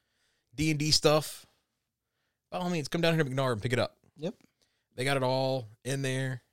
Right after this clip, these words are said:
Speaker 1: They've got a special order system to where if they don't have it on the shelf and it's available, they can get it to you in, eh, roughly a week or so.
Speaker 2: Yeah.
Speaker 1: P-, pay for it when you pick it up type stuff, too. So it's pretty awesome. They sell singles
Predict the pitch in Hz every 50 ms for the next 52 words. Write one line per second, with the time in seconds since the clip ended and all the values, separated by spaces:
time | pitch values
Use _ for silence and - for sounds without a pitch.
0 | _ _ - 123 135 135 123 113 - 139 135 - 135 127 127 120 127 - - 131
1 | - - 139 131 123 - 120 113 110 110 110 101 85 - - - 107 135 139 143
2 | 139 139 135 151 156 160 156 156 147 - 165 175 190 175 - - 113 123 131 -
3 | 117 104 120 131 165 180 190 202 202 - _ _ _ _ _ _ _ _ _ _
4 | _ _ _ _ _ _ _ - - 208 220 202 226 202 156 - 170 160 151 143
5 | 131 120 110 - - - 247 254 240 233 220 233 - 139 113 110 131 123 - 110
6 | 104 113 147 190 _ _ _ _ _ _ _ _ _ _ _ _ _ _ _ _
7 | _ _ _ - 311 339 269 - _ _ _ _ _ _ _ _ _ _ _ _
8 | _ _ _ _ _ _ _ _ _ _ _ _ _ - - - - - - 156
9 | 175 165 185 185 180 143 175 170 156 185 180 185 - - - 120 95 - - 117
10 | - - 180 156 110 - _ - - 127 135 147 139 - 190 180 185 185 185 180
11 | 147 - - - - _ _ _ _ _ _ _ _ _ _ _ _ _ _ _
12 | - 135 135 - - 127 107 - - 147 147 160 160 170 165 165 - - -